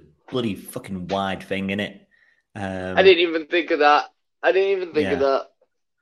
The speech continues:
Speaker 1: But that would make them have to make a Battle Bridge set, and, uh, they're not gonna do that. They didn't do that originally. Why are they gonna do that now? They just reused a, a T-, a T M P set, I think. Um, they're
Speaker 2: They
Speaker 1: not gonna
Speaker 2: did it
Speaker 1: make a
Speaker 2: twice.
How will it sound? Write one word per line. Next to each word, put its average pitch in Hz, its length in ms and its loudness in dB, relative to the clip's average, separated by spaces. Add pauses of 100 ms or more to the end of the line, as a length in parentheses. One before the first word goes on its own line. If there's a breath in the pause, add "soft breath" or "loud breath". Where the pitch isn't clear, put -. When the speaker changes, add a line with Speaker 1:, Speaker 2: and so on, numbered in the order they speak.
(680)
Speaker 1:
But 110 340 2
that 113 160 0
would 101 160 -4
make 107 260 -2
them 98 400 -4
have - 220 -10
to 104 60 -4
make 95 240 -2
a 95 80 0
Battle 98 320 -2
Bridge 110 360 -2
set, - 460 -4
and, 101 300 -4
uh, 95 300 0
they're 98 120 -6
not 95 140 -6
gonna 104 120 -4
do 104 200 -2
that. 120 440 -2
They 123 80 0
didn't 123 200 0
do 117 140 2
that 101 180 -4
originally. 98 680 -6
Why 104 160 -2
are - 20 -2
they 104 100 0
gonna 98 180 -4
do 95 160 -4
that 87 180 -4
now? 90 380 -8
They 95 100 -4
just 92 180 -8
reused 92 500 -6
a, 87 140 -4 (160)
a 98 60 -12
T-, 95 240 -6 (260)
a 92 200 -4
T 92 180 -8
M 90 120 -8
P 107 180 -8
set, - 340 -10 (260)
I - 60 -20
think. 95 300 -16 (500)
Um, 90 540 -8
they're 104 100 -6
Speaker 2:
They 95 60 8
Speaker 1:
not - 80 2
gonna - 100 2
Speaker 2:
did - 60 0
it 90 80 0
Speaker 1:
make 90 80 -4
a - 40 -14
Speaker 2:
twice. 160 280 4